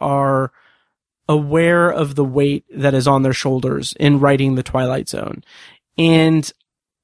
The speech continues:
they totally get points from me on that score, because I feel like this episode as a whole, Blurry Man is demonstrating that they, they know what they're doing. They, or they know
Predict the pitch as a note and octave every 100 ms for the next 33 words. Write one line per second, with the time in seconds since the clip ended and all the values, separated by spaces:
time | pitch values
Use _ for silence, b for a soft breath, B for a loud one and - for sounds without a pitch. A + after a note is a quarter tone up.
0 | _ - D3 F3 G#3 G3+ G3 G3+ G3 D#3+
1 | D3+ _ - E3 D#3 - C#3+ C3+ C3 B2+
2 | - C3+ C3 B2+ C#3 - - D3 C#3+ -
3 | - D3+ F3 D#3+ D3+ C#3+ - b b b
4 | b _ _ D#3+ D#3+ G3 F#3+ F3 D3+ C#3+
5 | C3+ E3 - - - - _ _ _ _
6 | _ _ F3 F#3 F#3 G3 E3+ C#3 - F3
7 | D#3 C3 D3 F3 F3 D3+ C3+ C#3 C3+ B2+
8 | C#3+ C#3+ - C#3+ C#3 C3 B2+ C#3+ D3 C#3+
9 | - D#3+ D#3 D#3+ D#3+ D#3 C#3 C#3+ - C#3
10 | C#3 C3+ C3 C3 D3 - D#3 D3+ D3+ D#3
11 | E3 D#3 D3+